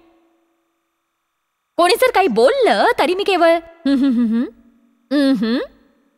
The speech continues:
मग काही तास गेल्यावर कुणीतरी विचारत असे, "तुला नक्की काय झालंय काय?" आणि मग मला खूप राग येई आणि मी विचार करत असे, "बस, मी अमुक केलं तरी त्यांना आवडत नाही, मी तमुक केलं तरी त्यांना आवडत नाही, मी जे करते ते कुणालाच आवडत नाही, नेहमी मीच, मलाच काही बरोबर करता येत नाही."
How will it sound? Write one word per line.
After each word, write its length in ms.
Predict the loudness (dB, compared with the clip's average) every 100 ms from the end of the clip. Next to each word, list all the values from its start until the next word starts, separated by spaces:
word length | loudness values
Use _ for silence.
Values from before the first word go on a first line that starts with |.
| _ _ _ _ _
मग 80 | -4
काही 240 | -2 0 2
तास 320 | 2 0 2
गेल्यावर 380 | 2 2 2 0
कुणीतरी 380 | -2 -4 0 -2
विचारत 400 | 0 0 0 -2
असे, 240 | 0 -2 0
"तुला 180 | 0 -2
नक्की 260 | -4 -2 -2
काय 160 | 0 -2 -4
झालंय 400 | -4 -2 0 0
काय?" 220 | 0 -2
आणि 200 | -2 -2
मग 260 | 2 2 2
मला 200 | 0 -2
खूप 180 | -4 -6
राग 260 | 0 0 2
येई 160 | 0
आणि 140 | 0 -2
मी 120 | -4
विचार 260 | -2 -2 -2
करत 240 | -2 -2
असे, 160 | -2 0
"बस, 260 | 0 0 -6 -6
मी 80 | 0
अमुक 260 | 0 2 0
केलं 220 | 2 0 -2
तरी 120 | -2
त्यांना 220 | -2 2
आवडत 320 | 0 0 -2
नाही, 100 | -2 -2
मी 60 | -2
तमुक 220 | -2 0 -2
केलं 240 | 0 0 -2
तरी 100 | -2
त्यांना 240 | -2 2
आवडत 340 | 0 2 0
नाही, 120 | 0 -2
मी 100 | -2
जे 240 | -2 0 -2
करते 400 | 0 -2 0 -4
ते 60 |
कुणालाच 460 | -2 0 2 2 2
आवडत 340 | 0 0 -2
नाही, 340 | -2 -4 -4 -2
नेहमी 260 | 0 2 0
मीच, 280 | 2 0 0
मलाच 280 | 0 0 0
काही 160 | 2 2
बरोबर 300 | 2 2 0
करता 280 | 0 0 0
येत 260 | 0 0
नाही." 120 | -2